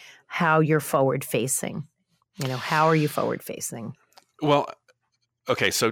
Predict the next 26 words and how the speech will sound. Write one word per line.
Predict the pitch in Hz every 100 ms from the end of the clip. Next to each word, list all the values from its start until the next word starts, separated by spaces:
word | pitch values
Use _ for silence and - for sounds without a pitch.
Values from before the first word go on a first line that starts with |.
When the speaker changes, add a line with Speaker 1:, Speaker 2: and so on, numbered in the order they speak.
| -
Speaker 2:
just | - 143
to | - 107 - - _ _ _ _ _ - - - - -
really | 110 110 92 90 - _ _ _ _ _ _
draw, | - 104 90 - -
drill | 117 95
home | 101 90
what | -
you | 87
just | 87 80
said | 82 -
there, | 69 64 - _ _ -
Speaker 1:
Sure. | - 233
Speaker 2:
'cause | 120
I |
think | 117 165
it's | 101 -
so | 113
key, | - - - - - - _ - - - - - -
is | 110 104 - - _ _ _ -
what | 117
I |
heard | 139 143
you |
saying | 131 131 113 104
was | 95 92 - _ _ _ -
these | 127 131 -